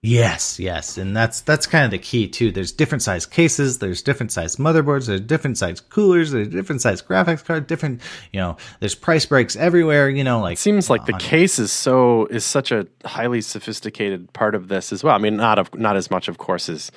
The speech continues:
Speaker 2: a video card or a processor or anything, but they're, like, a hundred bucks. It's weird how cheap
Speaker 1: Yeah,
Speaker 2: they are.
Speaker 1: yeah. Well, I, I, yeah, I mean, I,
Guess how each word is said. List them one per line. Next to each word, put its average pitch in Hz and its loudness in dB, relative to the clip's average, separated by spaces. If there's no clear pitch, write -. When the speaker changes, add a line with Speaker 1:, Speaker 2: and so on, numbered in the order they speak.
Speaker 2:
a - -12
video 90 -4
card 82 -2
or 90 0
a 82 -4
processor 92 -4
or 85 -2
anything, 92 -4
but 147 -6
they're, 170 2
like, 160 0
a 151 0
hundred 165 0
bucks. - 0
It's - -14
weird 127 0
how 85 -4
cheap 127 -8
Speaker 1:
Yeah, 220 2
Speaker 2:
they - -8
are. - -14
Speaker 1:
yeah. 143 0
Well, 135 2
I, 151 -4
I, - -2
yeah, 185 6
I 135 4
mean, 147 0
I, 147 -2